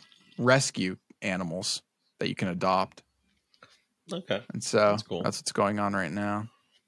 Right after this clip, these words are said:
Speaker 1: Yeah.
Speaker 2: All right. Okay.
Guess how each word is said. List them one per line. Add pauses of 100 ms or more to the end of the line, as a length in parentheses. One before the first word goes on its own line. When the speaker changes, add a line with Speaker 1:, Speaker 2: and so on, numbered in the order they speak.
(300)
Speaker 1:
Yeah. (600)
Speaker 2:
All
right. (1000)
Okay.